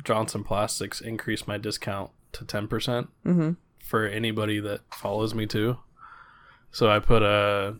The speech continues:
Speaker 1: story highlight with a swipe up where people can go and
Speaker 2: So
Speaker 1: use the promo
Speaker 2: everyone
Speaker 1: code.
Speaker 2: that has a laser.
Speaker 1: Well, really, it, or C N C. They have both materials. But,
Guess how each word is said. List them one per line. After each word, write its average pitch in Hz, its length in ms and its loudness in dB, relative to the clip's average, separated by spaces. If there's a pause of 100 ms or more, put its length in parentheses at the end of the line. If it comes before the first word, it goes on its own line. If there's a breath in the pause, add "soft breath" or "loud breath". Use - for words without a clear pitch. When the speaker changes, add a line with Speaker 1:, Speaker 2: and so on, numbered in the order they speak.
Speaker 1:
story 110 380 2
highlight 107 420 4
with 107 140 -2
a 104 80 0
swipe 104 360 -2
up 104 280 -2
where 104 120 -2
people 104 300 -4
can 104 180 -8
go 104 220 -2
and 101 360 -10
Speaker 2:
So 190 180 0
Speaker 1:
use 104 140 -2
the 104 80 -8
promo 107 280 -2
Speaker 2:
everyone 208 380 6
Speaker 1:
code. - 100 2
Speaker 2:
that - 40 2
has 185 140 2
a 185 60 2
laser. 170 480 4 (1160)
Speaker 1:
Well, 117 180 2
really, 123 300 2
it, 104 140 -4 (420)
or 127 160 0
C 95 200 -4
N 95 100 -8
C. 113 320 -6 (360)
They - 100 -6
have 113 120 -4
both - 320 -2
materials. 110 580 -4 (1700)
But, 107 320 -2